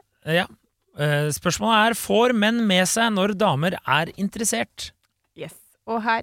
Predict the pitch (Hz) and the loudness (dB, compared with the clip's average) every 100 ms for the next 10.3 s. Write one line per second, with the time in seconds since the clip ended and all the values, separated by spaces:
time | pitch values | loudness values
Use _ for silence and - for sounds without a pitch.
0 | - 226 214 190 190 190 - 202 220 220 | -4 -4 0 0 0 -2 -2 -2 0 0
1 | 175 131 - 170 180 - - _ _ _ | -4 -8 -6 -6 -6 -10 -18 _ _ _
2 | _ _ _ _ - _ - 302 - 339 | _ _ _ _ -20 _ -2 -2 0 -2
3 | 277 240 254 247 - 165 165 - 127 - | 2 2 2 0 -6 -6 -8 -2 -2 0
4 | 151 156 - 135 123 196 - 185 - 247 | 0 0 -2 -2 -2 -6 -8 -10 -10 -20
5 | - 233 - 269 294 233 226 233 - - | -20 -14 -2 0 4 2 2 -4 -10 -16
6 | 165 151 135 - _ _ _ _ - 294 | -16 -14 -14 -14 _ _ _ _ -4 0
7 | 233 240 - 254 - 254 247 226 247 - | 0 -2 -4 -6 -4 -4 -2 -2 -2 -8
8 | _ 330 - _ 214 294 - 277 220 165 | _ -14 -14 _ -6 -6 -2 -2 -2 -4
9 | 170 196 208 202 220 202 175 180 196 208 | -6 -6 -6 -2 0 0 -2 -4 -6 -8
10 | - 294 392 | -4 -2 -2